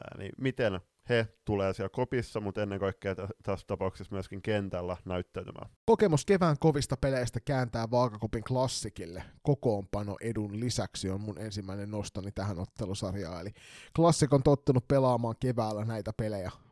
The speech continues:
Speaker 2: ovat yleensä
Speaker 1: Mm.
Speaker 2: selvinneet vähintään sinne välieriin asti, ja tää näyttää tie aika suoralta jälleen kerran siihen suuntaan, niin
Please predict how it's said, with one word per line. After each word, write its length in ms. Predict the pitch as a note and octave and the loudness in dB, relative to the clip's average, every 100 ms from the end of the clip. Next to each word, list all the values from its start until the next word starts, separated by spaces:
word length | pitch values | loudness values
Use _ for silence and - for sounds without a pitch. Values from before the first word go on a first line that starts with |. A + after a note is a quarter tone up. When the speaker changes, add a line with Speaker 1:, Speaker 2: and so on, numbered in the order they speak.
| - | -2
Speaker 2:
ovat 300 | A2 G#2+ - | 2 2 2
yleensä 340 | A#2+ A2 G2 | 0 2 0
Speaker 1:
Mm. 60 | F#2 | 0
Speaker 2:
selvinneet 640 | C3+ B2 A2 A2+ G#2+ - - - - _ _ - | 2 2 0 -2 -4 -6 -18 -20 -20 _ _ 6
vähintään 520 | E3+ F3 E3 B2 B2 | 8 8 6 2 2
sinne 180 | B2 C3 A#2+ | 2 2 4
välieriin 600 | C3 B2+ A2+ A2 G#2+ G#2+ | 4 4 2 0 0 -2
asti, 340 | G#2+ - G2 | -4 -4 -4
ja 100 | F2+ - - - - | -4 -8 -18 -14 -2
tää 280 | A#2 G2+ G2+ - | 0 0 -2 -2
näyttää 640 | A#2+ C3+ C3+ - B2+ A#2+ A#2 | 2 6 6 4 2 2 2
tie 200 | - D3 | 4 6
aika 300 | B2+ B2 - | 6 2 2
suoralta 400 | B2 C#3 B2 A2+ | 4 4 4 2
jälleen 420 | A#2+ C3 B2+ A2+ A2+ | 0 0 0 -2 -2
kerran 260 | B2 A2+ | 0 0
siihen 260 | A#2 A#2+ A2+ | 0 -2 0
suuntaan, 460 | B2 A2 - F#2+ | 0 0 -2 -6
niin 180 | G2 G2+ | -6 -8